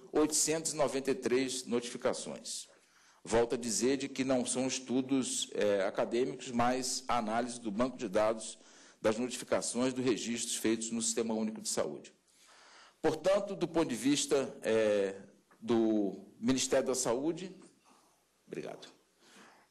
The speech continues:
É, em nível global, é, sobre a questão dos riscos à saúde, em nível global, a incidência do mesotelioma tem se mostrado crescente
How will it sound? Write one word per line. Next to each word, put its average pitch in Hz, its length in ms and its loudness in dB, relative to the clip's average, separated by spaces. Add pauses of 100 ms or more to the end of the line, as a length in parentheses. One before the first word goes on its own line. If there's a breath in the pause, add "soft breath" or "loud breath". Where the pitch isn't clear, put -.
(200)
É, 98 800 4
em 135 100 0
nível 190 280 4
global, 160 680 2 (160)
é, 113 260 4
sobre 170 360 4
a 135 60 2
questão 139 380 -2
dos 123 120 -4
riscos 139 320 0
à 131 80 4
saúde, 156 540 2
em 151 40 0
nível 175 240 2
global, 156 420 2
a 175 40 0
incidência 160 560 -2
do 147 100 0
mesotelioma 135 760 2
tem 156 200 0
se 151 140 0
mostrado 120 540 0
crescente 180 680 -2